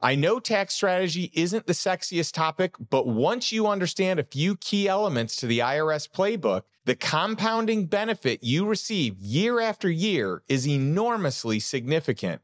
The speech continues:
In fact, we have members inside the Lifestyle Investor Mastermind who have used these strategies and have saved hundreds of thousands of dollars and in some cases, millions of dollars.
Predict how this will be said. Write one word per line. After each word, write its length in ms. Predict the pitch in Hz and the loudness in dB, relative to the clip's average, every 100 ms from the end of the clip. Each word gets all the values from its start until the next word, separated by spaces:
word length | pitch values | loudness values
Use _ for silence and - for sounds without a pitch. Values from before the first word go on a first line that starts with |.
| _ _ | _ _
In 160 | - 165 | -2 -2
fact, 540 | - 226 160 101 - - - | 2 2 2 -2 -8 -12 0
we 220 | 147 254 | 2 4
have 200 | 262 175 | 2 2
members 460 | 175 208 175 123 | 0 2 0 0
inside 500 | 143 196 - 180 190 | 0 0 0 0 0
the 80 | 151 | 0
Lifestyle 580 | 127 139 160 - 170 165 | 0 0 -2 0 2 2
Investor 440 | 123 131 147 - | 2 0 0 0
Mastermind 760 | 135 135 165 - 123 104 90 90 - _ | 0 2 -2 0 0 0 0 -4 -8 _
who 180 | - 160 | 0 2
have 140 | 139 | 2
used 420 | 113 143 226 240 | 0 2 2 0
these 220 | - 196 - | 0 0 -2
strategies 800 | - 175 190 165 104 98 92 | 0 0 0 -2 -2 -2 -2
and 120 | - 143 | 0 0
have 80 | |
saved 420 | 139 - 190 160 - | 0 0 0 0 -4
hundreds 600 | - 160 214 233 247 185 | -2 0 0 0 0 -2
of 100 | 143 | 0
thousands 540 | 156 160 190 196 165 | 0 0 0 -2 -2
of 80 | 135 | 0
dollars 600 | 143 170 151 101 98 - | 0 2 0 0 -2 -2
and 140 | 147 165 | 0 0
in 100 | 160 | 0
some 320 | - 208 262 | 0 -2 -2
cases, 580 | - 110 101 110 101 - - | -2 -2 -2 -4 -4 -4 -2
millions 560 | 120 185 214 135 98 | 2 2 2 0 -2
of 100 | 95 | -2
dollars. 540 | 90 87 82 76 - | 0 0 -2 -6 -10